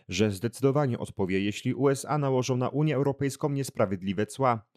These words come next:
Komisja już w połowie stycznia zapowiedziała obronę interesów U E w starciu z Trumpem. Komisarze wówczas i dzisiaj mówią to samo.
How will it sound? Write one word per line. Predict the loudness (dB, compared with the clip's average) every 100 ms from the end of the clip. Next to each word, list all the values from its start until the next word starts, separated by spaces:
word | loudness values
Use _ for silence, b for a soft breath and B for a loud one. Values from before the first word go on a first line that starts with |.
| b b b
Komisja | 2 2 2 0
już | 0 -4
w |
połowie | 0 2 4 2
stycznia | -2 -4 -6 -4
zapowiedziała | -2 -2 0 0 0 0
obronę | -2 -2 0 -2
interesów | -2 -2 -2 -4 -6
U | -2 0
E | -2 -2 b
w | -4
starciu | 2 2 0 -8
z |
Trumpem. | 0 0 2 0 0 -4 b b b
Komisarze | 2 2 4 2 2
wówczas | -2 0 -2 -2 -6
i | -6
dzisiaj | -2 0 2
mówią | 2 0 0
to | -2
samo. | -2 2 0